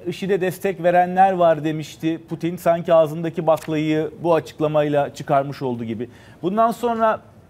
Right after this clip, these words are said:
e, Rusya bu olayla ilgili pozisyonunu alırken ne üzerinden yürüyecek? Yani işid Ankara yakınlaşmasını mı, e, öne sürecek?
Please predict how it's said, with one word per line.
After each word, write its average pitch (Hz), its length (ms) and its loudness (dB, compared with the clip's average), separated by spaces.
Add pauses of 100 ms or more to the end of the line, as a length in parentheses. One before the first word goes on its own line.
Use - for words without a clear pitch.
e, 185 40 -4
Rusya 180 880 0
bu 196 80 0
olayla 196 520 0
ilgili 180 400 -4
pozisyonunu 190 680 -4
alırken 175 640 -2
ne 226 180 -2
üzerinden 165 500 0
yürüyecek? 135 380 -6
Yani 170 300 -2
işid 190 280 -6 (380)
Ankara 180 520 4
yakınlaşmasını 180 1000 -2
mı, 220 240 0 (140)
e, - 20 -4
öne 143 280 -4
sürecek? 110 420 -8